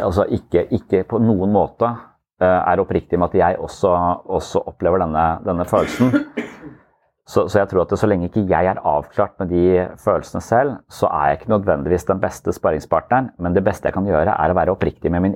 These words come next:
egen usikkerhet knyttet til det, for da blir jeg gjennomsiktig. Og da kan jeg også, også være der så godt jeg kan være der. Jeg er ikke den optimale personen å snakke med døden om, det er jeg klar over.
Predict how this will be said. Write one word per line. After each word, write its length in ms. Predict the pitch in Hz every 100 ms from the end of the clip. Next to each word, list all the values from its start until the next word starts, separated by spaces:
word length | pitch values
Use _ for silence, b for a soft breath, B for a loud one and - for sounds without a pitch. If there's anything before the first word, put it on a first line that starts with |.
| -
egen 320 | 87 73 78
usikkerhet 760 | 90 80 82 - 117 - - - _ _
knyttet 320 | 226 - 78 -
til 100 | 87 113
det, 80 | 131 B B -
for 100 | 90
da 140 | 87
blir 160 | 90 80
jeg 140 | 90
gjennomsiktig. 580 | 107 80 76 92 - 131 - B B B B B -
Og 100 | 85
da 100 | 87 -
kan 200 | 85 85
jeg 100 | 95
også, 300 | - - 92 90 87 - - -
også 200 | 92 - 92 82 98
være 240 | 98 85 78
der 100 | 78
så 120 | 98
godt 220 | 92 87 87
jeg 160 | 87
kan 240 | - 95 98
være 220 | 95 82
der. 180 | 107 110
Jeg 200 | 87 90
er 100 | 90
ikke 140 | 87
den 100 | 95
optimale 560 | - - 98 78 76 82
personen 380 | 95 95 78 92
å 60 |
snakke 200 | - 82
med 140 | 95 87
døden 180 | 78 101
om, 80 | 90 _ _
det 80 | 90
er 80 | 87
jeg 60 | 82
klar 140 | 73
over. 180 | 73 82